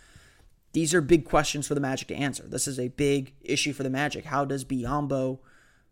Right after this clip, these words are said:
you know, play defense at the level that he needs to play at so that he can spark that offense, that he can, that he can get the ball out? And it's, it's all about this coming together. It's, it's still a big mystery. And, and yes, the Magic got the win on Tuesday,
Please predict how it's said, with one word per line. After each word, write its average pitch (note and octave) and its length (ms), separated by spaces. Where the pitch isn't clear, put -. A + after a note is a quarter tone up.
you D#3 120
know, B2+ 200
play D3+ 560
defense D3+ 400
at D3 80
the C#3 80
level C#3 280
that - 220
he D3 120
needs B2+ 160
to - 60
play F#3+ 240
at C#3+ 240
so C#3+ 380
that C3 460
he F3 140
can D3+ 140
spark G3 300
that D3 140
offense, C3 500
that B2 160
he C3+ 80
can, B2+ 220
that B2 140
he B2 60
can B2+ 140
get F3 180
the - 60
ball B2 260
out? - 220
And C3+ 280
it's, - 220
it's - 220
all F#3 180
about E3+ 300
this D3+ 160
coming D3 280
together. C3 380
It's, - 180
it's - 220
still F3 380
a D3+ 60
big D3 200
mystery. C#3 380
And, A#2+ 160
and B2 200
yes, D3+ 260
the D#3+ 100
Magic D3 320
got C#3 240
the B2+ 60
win D3+ 280
on D3+ 160
Tuesday, D3 560